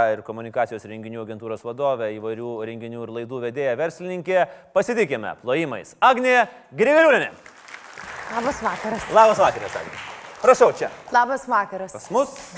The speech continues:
Speaker 2: <laughs>
Speaker 1: Į viešnios vietą. Sveiki atvykę, laikykitės ten.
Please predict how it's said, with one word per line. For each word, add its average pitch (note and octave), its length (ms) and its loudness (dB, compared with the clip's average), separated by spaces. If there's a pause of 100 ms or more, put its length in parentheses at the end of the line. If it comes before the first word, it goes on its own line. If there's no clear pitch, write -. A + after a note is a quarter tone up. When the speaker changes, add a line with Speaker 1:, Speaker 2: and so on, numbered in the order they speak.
(760)
Speaker 2:
<laughs> - 1080 -10
Speaker 1:
Į F#3 260 -6 (680)
viešnios D3 520 -6
vietą. A#3 400 2 (640)
Sveiki E3+ 280 -2
atvykę, D#3 360 -2
laikykitės C3 480 -6
ten. C#4 340 4